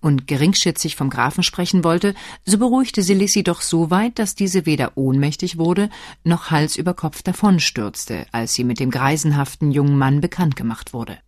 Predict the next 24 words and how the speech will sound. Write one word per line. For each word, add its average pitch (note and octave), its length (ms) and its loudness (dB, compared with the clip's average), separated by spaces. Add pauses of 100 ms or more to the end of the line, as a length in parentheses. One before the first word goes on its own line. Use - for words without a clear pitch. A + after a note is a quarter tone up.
(1160)
„Freut - 400 -8
mich, C#3 260 0
Sie A#2+ 200 -6
kennenzulernen. B2 880 0 (960)
Schönes C#3+ 380 0
Wetter D#3 260 0
haben C3 240 2
wir, C3 140 4
nicht? D3+ 280 0 (1040)
Und D#3 140 0
zu - 100 2
Louise? F3 480 2 (1080)
Meine D#3 220 0
Mutter E3 340 2
ist D#3 160 -4
wohl D#3+ 160 2
weg, D3 280 -2
wie? D3+ 200 0 (920)
Dieser A2+ 220 -6
grässliche C3 500 -4
Prey C#3 400 0
hat A#2+ 180 -2
sie A#2+ 160 -4
abgeholt.“ A2 640 -8